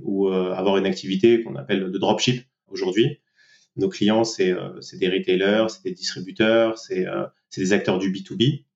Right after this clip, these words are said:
On a un peu plus de trois cent cinquante clients dans le monde. On a, on opère des marketplaces dans, dans un peu plus de quarante pays. Voilà, aujourd'hui, on est, euh, on fait partie de,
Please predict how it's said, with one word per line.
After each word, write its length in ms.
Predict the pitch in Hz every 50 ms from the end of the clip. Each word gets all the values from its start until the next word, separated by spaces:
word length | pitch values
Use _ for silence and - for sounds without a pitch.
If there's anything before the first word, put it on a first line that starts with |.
| - 107
On 120 | 98 101
a 60 | 101
un 140 | 101 104 104
peu 120 | - - -
plus 100 | - -
de 40 |
trois 160 | - - 113 107
cent 140 | - 120
cinquante 360 | 107 - 113 101 - 110 107 -
clients 240 | - - 120 113
dans 100 | 110 113
le 60 | 117 123
monde. 180 | 135 143 143
On 160 | 123 104 98
a, 80 | 98 95
on 140 | 92 95 95
opère 240 | 95 95 101 95 98
des 60 | 101
marketplaces 520 | 101 95 - - 107 - - 107 107 98
dans, 500 | - 95 90 90 90 87 87 87 90 95
dans 140 | 98 95 92
un 40 | 92
peu 120 | - -
plus 140 | - - -
de 40 | -
quarante 360 | - - 95 101 101 101 98
pays. 320 | 101 98 104 131 156 - -
Voilà, 200 | - 98 101 101
aujourd'hui, 420 | 98 95 90 92 - - 95 104 107
on 160 | 98 95 95
est, 160 | 101 104 98
euh, 260 | 92 90 90 95 98
on 220 | 101 - 135 135 - _ _ _
fait 80 | -
partie 340 | - - - - - - 107
de, 120 | 95 98